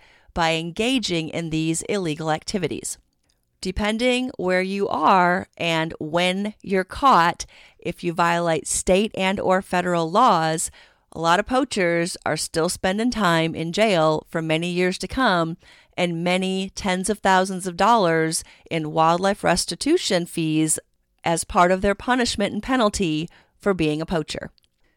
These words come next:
The funding that comes from hunting to purchase these habitats do not just benefit commonly harvested game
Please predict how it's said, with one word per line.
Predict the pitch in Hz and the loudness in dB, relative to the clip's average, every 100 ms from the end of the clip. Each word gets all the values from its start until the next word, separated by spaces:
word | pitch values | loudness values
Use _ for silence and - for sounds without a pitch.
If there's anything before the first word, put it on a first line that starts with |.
| _ - | _ -4
The | 208 | -4
funding | - 202 214 262 285 | 0 0 0 0 -2
that | 320 - | -2 -4
comes | 247 180 175 - | -2 -2 -2 -2
from | 196 196 | -2 -2
hunting | 311 339 - 170 160 - | -2 -2 -2 -4 -6 -6
to | - 185 | -4 -4
purchase | - 190 - 226 | -2 -2 -2 -4
these | 226 233 | -4 -4
habitats | - - 277 - 165 160 - - - - - _ | -4 -2 -2 0 2 2 2 -6 -10 -20 -20 _
do | 190 | -4
not | 180 196 240 | 2 2 2
just | 233 254 - | 0 -2 0
benefit | 240 208 - 175 - | 0 0 0 -2 -2
commonly | - 185 185 196 202 | 0 0 0 -2 -4
harvested | 202 185 175 190 - 175 | 0 0 0 -4 -4 -2
game | 214 233 180 160 | 0 0 0 -2